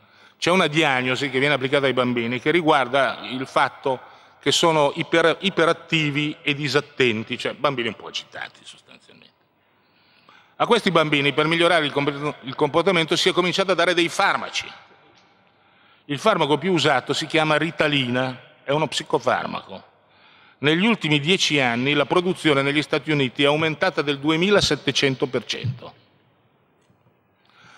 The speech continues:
Adesso la Food and Drug Administration ha approvato di dare ai bambini anche il Prozac. Il Prozac è un antidepressivo,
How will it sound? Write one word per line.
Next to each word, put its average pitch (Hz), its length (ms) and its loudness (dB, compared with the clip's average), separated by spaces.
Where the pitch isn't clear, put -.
Adesso 170 460 2
la 143 100 4
Food 190 200 0
and 156 80 2
Drug 156 200 2
Administration 139 800 0
ha 143 60 4
approvato 151 540 2
di 139 120 -2
dare 147 260 2
ai 139 80 0
bambini 170 380 0
anche 160 240 0
il 160 80 -2
Prozac. 113 540 -4
Il 143 80 -14
Prozac 151 380 -2
è 131 120 -4
un 127 160 -6
antidepressivo, 127 880 -8